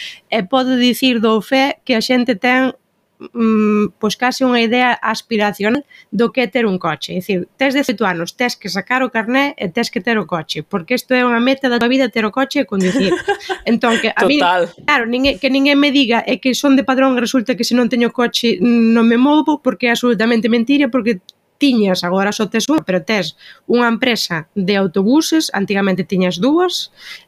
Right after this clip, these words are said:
Speaker 1: e máis unha vía de tren. É dicir, podes ir tranquilamente de Padrón a Compostela, montes de veces, tes todas as posibilidades que ti queiras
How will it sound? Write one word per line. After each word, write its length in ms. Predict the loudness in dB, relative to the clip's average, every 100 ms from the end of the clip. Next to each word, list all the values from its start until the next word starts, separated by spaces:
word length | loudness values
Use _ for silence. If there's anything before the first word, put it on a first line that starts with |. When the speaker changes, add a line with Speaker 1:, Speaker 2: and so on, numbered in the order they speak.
| _ -4
Speaker 1:
e 80 |
máis 480 | 0 0 0 -4 -8 -2
unha 240 | 0 2
vía 240 | 2 2 2
de 80 | 0
tren. 440 | -2 -4 -6 -12 _
É 160 | -6 -2
dicir, 320 | 0 -2 -4 -10 -4
podes 320 | -2 0 0 0
ir 320 | 0 -2 -8 _
tranquilamente 960 | -2 0 2 2 2 4 4 2 0 -2
de 160 | 0 -2
Padrón 340 | 0 0 0
a 100 | 0
Compostela, 600 | -2 -2 -2 0 0 0 2
montes 580 | 4 4 4 2 2
de 100 | 2
veces, 320 | 2 2 0 0
tes 220 | -2 0
todas 220 | 0 2
as 100 | 0
posibilidades 460 | 0 2 2 2 -2
que 160 | -4
ti 80 | -4
queiras 480 | -2 -2 -4 -8